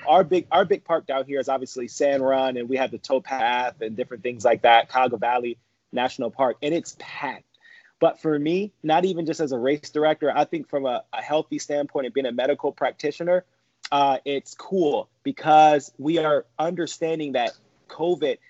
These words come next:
at one time, um, uh, it prevented us from doing certain things, but it, it, it made us see other parts of our life because we were able to get out and do stuff with family. So I,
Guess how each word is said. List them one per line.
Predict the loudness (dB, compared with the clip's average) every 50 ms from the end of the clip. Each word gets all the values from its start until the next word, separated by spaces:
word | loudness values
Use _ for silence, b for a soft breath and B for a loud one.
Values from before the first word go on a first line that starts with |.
| _ -4
at | -4 -2 -2
one | -2 -2 -4 -4
time, | -6 -4 -2 0 0 2 0 0 -2 -6 _ _ _ -4
um, | -2 0 0 0 -2 -2 -6 -8 -12 _ _ -18 -18 -18 -18 _ _ _ _ -14 -6
uh, | -4 -2 0 0 -2 -4 -8 _ _
it | -14 -8
prevented | -6 -4 0 2 4 4 4 4
us | 2 2 0 0
from | -4 -4 -2
doing | -2 -2 -2 -2
certain | -2 -2 -2 -2 -2
things, | -2 -2 -2 -2 -2 -2 2
but | 2 2 2
it, | 2 0 -2
it, | -2 -2 -2 -2 -4 -4
it | -4 -2 -2
made | 0 2 2 2
us | 2 0
see | -4 -6 -6 -6 -2
other | -2 0 0 0
parts | -2 -2 0 0 0 0 -2 -4
of | -2
our | 0 2
life | 4 6 4 4 4 0
because | -6 -10 -6 -6 -6 -6 -10 _ _ _ _ _ _ _ _
we | -4 -2 0 2
were | 4 2
able | 2 2 0 0 -2 -4
to | -4 -8 -4
get | 0 2 2
out | 2 2
and | 0 -2 -4
do | -4 -4 -4
stuff | -4 -4 -2 -2 -2 -2 -2 -6
with | -6 -6 -6
family. | -8 _ 0 2 2 2 2 0 -4 -8 -12 -16 _ _ _ _ _ _ -4
So | 0 2 2 2 2 0
I, | -2 -4